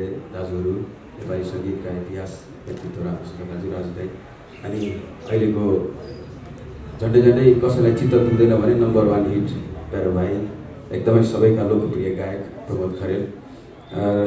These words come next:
धेरै धेरै धन्यवाद सुमनजीलाई पनि, सम्पूर्ण पत्रकार महानुभावहरूलाई। अ, यस्तो महत्त्वपूर्ण घडीमा छौँ हामी आज र मलाई एउटा चाहिँ खुसी के लागेको छ यस अर्थमा भने प्रस्त समाजको तर्फबाट या सङ्गीतको एउटा विद्यार्थी, सङ्गीतको साधक, सामान्य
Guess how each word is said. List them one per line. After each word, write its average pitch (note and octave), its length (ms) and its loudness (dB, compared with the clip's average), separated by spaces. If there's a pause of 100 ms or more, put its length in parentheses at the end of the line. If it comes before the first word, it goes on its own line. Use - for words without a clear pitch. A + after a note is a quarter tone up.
(220)
धेरै A2+ 180 2
धेरै A2 140 4
धन्यवाद G2 260 0
सुमनजीलाई G2 520 -2
पनि, A2+ 240 -2
सम्पूर्ण C3 360 0
पत्रकार A#2 440 0
महानुभावहरूलाई। G2 500 0 (880)
अ, A#2 340 4 (160)
यस्तो F3 240 2
महत्त्वपूर्ण D#3 720 4 (280)
घडीमा C#3 320 4
छौँ C#3 240 2
हामी A#2 280 2
आज A2+ 200 -2
र D3 200 0
मलाई D#3+ 160 2
एउटा D#3 160 2
चाहिँ D#3 200 0
खुसी D#3+ 240 -4
के F3 300 -4
लागेको C3 420 -2
छ A2 60 0
यस - 120 -2
अर्थमा G#2 320 -4
भने F2+ 180 -4 (520)
प्रस्त A#2+ 160 -2
समाजको A#2+ 640 0
तर्फबाट A#2 420 0
या A2+ 120 2
सङ्गीतको A#2 380 -2
एउटा A2 180 2
विद्यार्थी, A2 520 2
सङ्गीतको G#2 540 0
साधक, G2 480 -4
सामान्य G2 600 -4